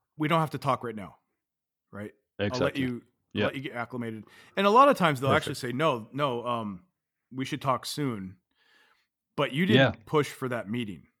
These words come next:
Speaker 1: right? Now it's
Speaker 2: Yeah.
Speaker 1: their choice, and this is, that's a great way. So that's, that's just a little tactic that, that can
Speaker 2: Yeah.
Speaker 1: help you in situations like that.
Speaker 2: Perfect. Cool. Uh, let's, um, let's wrap up this question in our three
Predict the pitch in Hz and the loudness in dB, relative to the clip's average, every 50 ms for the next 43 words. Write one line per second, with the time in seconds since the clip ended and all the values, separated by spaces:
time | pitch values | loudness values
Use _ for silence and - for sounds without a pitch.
0 | _ _ - 117 117 120 117 113 117 131 139 151 156 135 - 104 110 101 117 123 | _ _ -14 -10 -10 -10 -10 -8 -2 0 2 2 2 2 2 2 2 2 2 0
1 | 120 - - 123 120 117 110 - - - - 113 113 120 113 120 123 107 104 - | -4 -6 -6 -6 -4 -4 -6 -6 -10 -10 -8 -6 -6 -6 -6 -6 -8 -10 -12 -12
2 | - 127 - 131 107 - 120 107 90 95 104 95 - - 147 170 175 - - 165 | -12 -10 -8 -8 -8 -6 -8 -8 -8 -10 -12 -12 -6 -2 0 0 0 -2 -2 -2
3 | 170 - - 170 - - 147 143 131 131 123 - 135 123 117 - - 117 - - | -2 -2 -2 -6 -4 -2 0 0 0 0 -2 -2 -2 -4 -4 -4 -6 -12 -10 -8
4 | 117 113 107 _ _ _ _ _ _ _ _ _ _ - 123 117 - 143 - 208 | -10 -12 -12 _ _ _ _ _ _ _ _ _ _ -10 -8 -6 -2 0 0 2
5 | - 127 123 - 131 127 120 120 117 113 113 - 135 - 127 120 113 107 - - | 2 0 -2 -2 -6 -6 -6 -4 -6 -6 -6 -8 -8 -6 -6 -6 -6 -6 -8 -8
6 | 110 95 110 107 101 - 110 104 98 - _ _ _ _ _ _ _ _ _ _ | -10 -10 -10 -12 -12 -10 -10 -10 -10 -12 _ _ _ _ _ _ _ _ _ _
7 | _ _ _ _ _ _ _ _ _ _ _ _ _ _ _ _ _ - - _ | _ _ _ _ _ _ _ _ _ _ _ _ _ _ _ _ _ -20 -20 _
8 | _ - 120 98 - - - - _ _ _ _ _ _ _ - - - - - | _ -2 -2 -2 -2 -4 -14 -18 _ _ _ _ _ _ _ -20 -18 -18 -16 -16
9 | - - - - - - - - _ _ - - 233 262 262 196 131 - - - | -18 -18 -20 -20 -20 -20 -20 -20 _ _ 2 8 10 10 12 10 10 6 4 2
10 | - 160 151 156 151 165 214 240 233 - - - - 240 233 226 220 208 151 - | 8 10 10 10 12 12 10 10 8 6 -2 2 6 8 10 10 8 6 4 0
11 | - 180 196 214 - - - 185 233 240 226 - 240 240 240 180 - 143 151 175 | 4 4 4 4 4 2 8 10 12 12 12 12 12 10 10 10 6 6 8 8
12 | 170 - - - - - 202 196 - - - - 202 196 180 160 - - 151 156 | 8 8 4 0 6 8 8 8 8 4 0 6 8 8 8 8 6 4 6 6
13 | 156 151 147 - 151 156 151 151 147 131 - - - - 175 175 180 185 185 180 | 8 8 6 6 8 10 10 10 10 8 4 -4 0 6 6 8 8 8 4 2